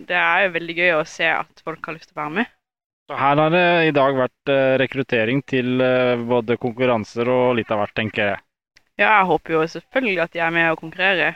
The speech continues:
Speaker 1: for jeg har jo lyst til å ha med flere og flere på agility-stevnen når jeg er rundt, og på rally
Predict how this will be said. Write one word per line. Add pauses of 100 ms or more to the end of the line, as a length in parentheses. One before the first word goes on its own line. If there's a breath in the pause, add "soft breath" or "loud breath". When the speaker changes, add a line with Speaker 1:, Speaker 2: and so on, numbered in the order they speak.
(120)
Speaker 1:
for
jeg
har
jo
lyst
til
å
ha
med
flere
og
flere
på
agility-stevnen
når
jeg
er
rundt,
og (540)
på
rally